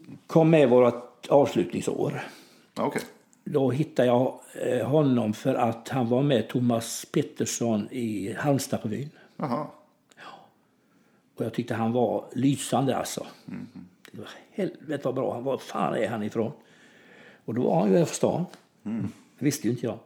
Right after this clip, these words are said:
Speaker 1: Så då var det ju så. Höra man med. Ja, kan jag göra. <laughs> Så det, ja, så är det.
Speaker 2: Ja, så då drog ni runt med, eh, sommarbuskis?
Speaker 1: Ja, i fem år, tror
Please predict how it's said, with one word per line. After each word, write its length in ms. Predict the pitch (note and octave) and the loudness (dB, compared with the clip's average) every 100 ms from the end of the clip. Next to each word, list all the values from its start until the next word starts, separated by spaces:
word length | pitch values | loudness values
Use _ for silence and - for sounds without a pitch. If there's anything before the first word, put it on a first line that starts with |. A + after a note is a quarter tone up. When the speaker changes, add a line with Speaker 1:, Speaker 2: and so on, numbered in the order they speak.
| _ _ _ _ _ _ _ _ _ _ - _ _ | _ _ _ _ _ _ _ _ _ _ -20 _ _
Speaker 1:
Så 140 | - A#2 | -12 -4
då 100 | C#3+ | -2
var 160 | C#3 | 0
det 60 | B2 | 0
ju 100 | A#2+ | 0
så. 280 | - A2 A#2 - - - | 0 -2 -4 -12 -20 -12
Höra 240 | C#3 B2+ G#2 | -6 -4 -2
man 300 | A2 A#2+ A#2 | -2 -2 -2
med. 160 | G#2+ - _ - - | -4 -8 _ -18 -10
Ja, 300 | F3+ G3 - - | -4 -4 -4 -10
kan 120 | - | -6
jag 80 | G3 | -4
göra. 200 | G3 G#3 - _ _ _ - - - | -4 -6 -12 _ _ _ -20 -20 -14
<laughs> 60 | - - - - _ _ - - _ _ - - - _ _ _ _ _ _ _ _ | -12 -8 -10 -12 _ _ -20 -20 _ _ -20 -20 -20 _ _ _ _ _ _ _ _
Så 60 | A2+ | -8
det, 300 | B2+ C#3 C3+ - - _ _ _ | -6 -4 -6 -12 -20 _ _ _
ja, 120 | - C3 | -4 2
så 160 | C3 | 4
är 80 | D#3+ | 4
det. 140 | D3 - - - | 2 -2 -12 -18
Speaker 2:
Ja, 60 | G#2 G#2+ | -18 -16
så 100 | - | -10
då 340 | A2+ A#2 A2+ | -4 0 0
drog 160 | A2+ A2 | 0 -2
ni 100 | G#2 | -2
runt 260 | G2+ G2 | -4 -6
med, 280 | G#2 G2 G2 | -8 -6 -6
eh, 60 | F#2+ E2+ - C2 - - - | -6 -8 -12 -14 -14 -16 -16
sommarbuskis? 680 | - C3 A2 F#2 - - - - _ _ _ | -10 -4 -4 -4 -8 -10 -14 -18 _ _ _
Speaker 1:
Ja, 260 | - - - - _ _ _ _ | 0 0 0 -18 _ _ _ _
i 220 | C3+ A#2+ | -6 -4
fem 380 | A#2 - B2+ G#2 | -6 -4 -2 0
år, 80 | A#2+ | -2
tror 220 | - G2 | -4 -12